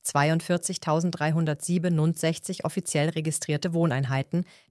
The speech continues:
die zur touristischen Vermietung angeboten wurden. Im März waren es noch dreiundvierzigtausenddreihunderteinundachtzig gewesen. Ein leichter Rückgang,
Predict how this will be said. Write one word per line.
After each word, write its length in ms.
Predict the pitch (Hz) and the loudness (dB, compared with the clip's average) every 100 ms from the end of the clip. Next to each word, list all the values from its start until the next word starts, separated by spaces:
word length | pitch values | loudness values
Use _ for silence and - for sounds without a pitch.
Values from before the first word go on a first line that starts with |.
| - | 0
die 80 | 190 | 2
zur 180 | - | 0
touristischen 580 | 147 147 147 - 180 190 | -2 -2 -2 -2 -2 -2
Vermietung 500 | - 185 208 220 220 | 2 4 4 4 0
angeboten 600 | 180 190 180 185 190 180 | 2 2 2 0 0 -2
wurden. 360 | 175 180 190 190 _ _ _ _ _ _ _ _ | 2 2 2 -2 _ _ _ _ _ _ _ _
Im 140 | 156 | 2
März 460 | 151 156 190 - - - _ _ | 4 4 4 -2 -8 -12 _ _
waren 240 | 160 165 | 4 4
es 180 | 156 - | 0 -2
noch 200 | 147 - | -4 -4
dreiundvierzigtausenddreihunderteinundachtzig 2500 | - 151 175 202 - 185 - 175 - 143 165 151 143 139 190 180 - 143 170 170 135 - - - | -4 4 4 4 2 -2 -2 -8 -2 0 0 -2 0 2 4 2 0 0 2 2 -2 -4 -8 -8
gewesen. 500 | 131 127 127 131 127 _ _ _ _ - | -6 -6 -4 -6 -8 _ _ _ _ -2
Ein 140 | 143 | 2
leichter 400 | 135 139 - 143 | 4 2 0 0
Rückgang, 480 | 165 185 190 190 | 0 4 4 4